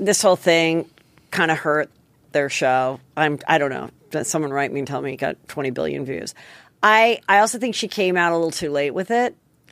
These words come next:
So I don't think she is gonna get more press. And I think people are just like, they don't even,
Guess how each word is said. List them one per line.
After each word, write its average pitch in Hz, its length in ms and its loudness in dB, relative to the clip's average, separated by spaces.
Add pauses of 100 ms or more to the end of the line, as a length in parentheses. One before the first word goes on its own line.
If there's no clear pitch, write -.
(200)
So - 160 0
I 175 80 6
don't 190 180 2
think 220 160 -4
she 226 120 0
is 214 140 2
gonna 226 180 2
get 226 140 0
more 233 140 0
press. 220 360 4
And 180 100 -4
I 175 40 0
think 175 200 -6
people 160 240 -4
are 151 80 2
just 143 220 -6
like, 151 180 2 (260)
they 156 140 0
don't 156 160 2
even, 139 180 -6